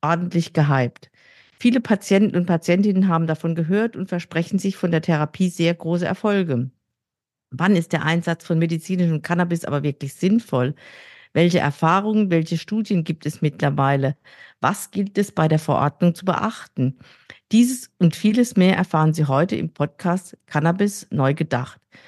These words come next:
Ich freue mich für dieses Gespräch, unseren Experten, Professor Doktor Thomas Herdegen, Arzt und Facharzt für Pharmakologie und Toxikologie von der Universität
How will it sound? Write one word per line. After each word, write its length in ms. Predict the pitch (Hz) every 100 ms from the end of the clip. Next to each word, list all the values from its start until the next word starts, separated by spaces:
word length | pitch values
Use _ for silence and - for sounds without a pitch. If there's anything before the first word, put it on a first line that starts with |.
| - - _ _ -
Ich 160 | 175
freue 320 | - 175 208
mich 200 | 226 247
für 80 | 233
dieses 240 | 214 208 202
Gespräch, 480 | 196 - 160 214
unseren 360 | 208 202 180 170
Experten, 840 | 135 - - - 165 170 240 254 - _ _ _
Professor 460 | 165 160 190 214 202
Doktor 400 | 185 175 170 165
Thomas 460 | 180 156 143 -
Herdegen, 760 | 165 170 190 220 226 269 269 277 _ _ _ -
Arzt 440 | 202 247 - -
und 140 | 165 156
Facharzt 560 | 185 202 - 208 -
für 120 | 175 165
Pharmakologie 800 | 160 196 196 214 202 202 208 -
und 180 | 156
Toxikologie 800 | 160 160 220 196 202 196 190 208
von 180 | 208 180
der 120 | 175
Universität 760 | 175 170 160 160 156 - 160